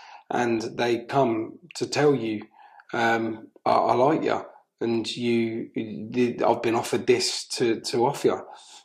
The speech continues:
You know, that just goes to show what kind of guy you, you, you are. Um,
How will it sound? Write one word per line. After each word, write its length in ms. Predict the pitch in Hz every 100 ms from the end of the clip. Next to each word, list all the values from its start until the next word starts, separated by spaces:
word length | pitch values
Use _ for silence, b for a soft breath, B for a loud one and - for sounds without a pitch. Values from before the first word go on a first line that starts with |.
| -
You 120 | 117
know, 160 | 120 127
that 200 | 147 -
just 200 | 120 -
goes 200 | 135 120
to 100 | 117
show 300 | - 143 131
what 380 | - 101 113 107
kind 200 | 120 117
of 100 | 104
guy 200 | 120 120
you, 360 | 107 110 110 -
you, 320 | 110 113 117
you 240 | 110 110 110
are. 280 | 151 143 - B B B -
Um, 640 | - 117 113 110 107 -